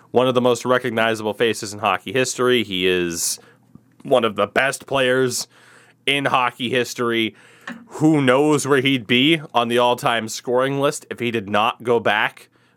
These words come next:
uh, to the, uh, what was at the time the Russian Super League. I mean, again, he left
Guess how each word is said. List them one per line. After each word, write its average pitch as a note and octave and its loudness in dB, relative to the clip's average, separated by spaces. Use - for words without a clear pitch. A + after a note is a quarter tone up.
uh, F#2+ 0
to B2 0
the, A2 2
uh, G2 0
what A#2+ 0
was A#2 -2
at A2+ -2
the - -20
time A#2 -2
the A2 -4
Russian A2 -4
Super C#3 -2
League. G2 2
I G2+ 4
mean, G2+ -4
again, G#2 0
he B2+ -4
left C3 -2